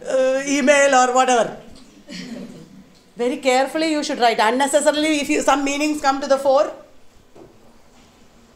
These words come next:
the whole plan will fla-, flop. <laughs> Did you understand? So encoding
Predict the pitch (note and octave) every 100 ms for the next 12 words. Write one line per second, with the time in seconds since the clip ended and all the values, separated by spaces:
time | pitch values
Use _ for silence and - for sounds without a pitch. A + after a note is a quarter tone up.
0 | - - - - - _ - A3+ C4+ C#4+
1 | C#4+ B3 C#4 C4+ C4 A3 - - G#3 -
2 | - - _ - D#4+ - F#4+ G4 G4 -
3 | C#4 C#4 D4+ - - A3+ - C5+ D5+ -
4 | A#3 D4+ C4+ D4 C4 C#4 C#4 G3 D#3+ -
5 | - - C4+ C4+ B3 B3+ C#4 D#4 D#4+ E4+
6 | F4 F#3+ -